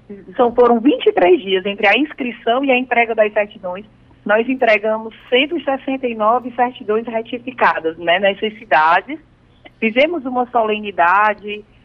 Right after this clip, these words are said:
e, e, e a expectativa nesse ano é que a gente também, é, repita essa grande procura, essa grande demanda. A gente sabe que a gente trata com o público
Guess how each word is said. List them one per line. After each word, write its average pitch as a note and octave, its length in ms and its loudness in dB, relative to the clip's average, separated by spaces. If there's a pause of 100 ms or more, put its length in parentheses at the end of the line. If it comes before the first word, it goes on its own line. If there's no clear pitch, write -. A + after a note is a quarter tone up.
(280)
e, A#3+ 720 -6
e, A#3+ 60 -6
e A#3+ 60 4
a A#3 80 4
expectativa C4 680 -2
nesse C4 240 -4
ano B3+ 160 0
é B3+ 40 -4
que B3 60 -6
a A#3 80 -4
gente A#3 220 -16
também, B3+ 440 0 (320)
é, G3+ 140 4
repita C4+ 560 0
essa A#3 220 -4
grande C#4 420 0
procura, A3+ 440 -6
essa A3+ 140 -12
grande A#3+ 240 -6
demanda. G#3+ 520 -2
A G3 40 -2
gente G#3+ 240 -12
sabe A#3+ 220 2
que B3+ 80 -2
a A#3 60 0
gente A#3 240 -10
trata A#3 360 2
com A3+ 200 -4
o A3 40 -6
público A3 480 -6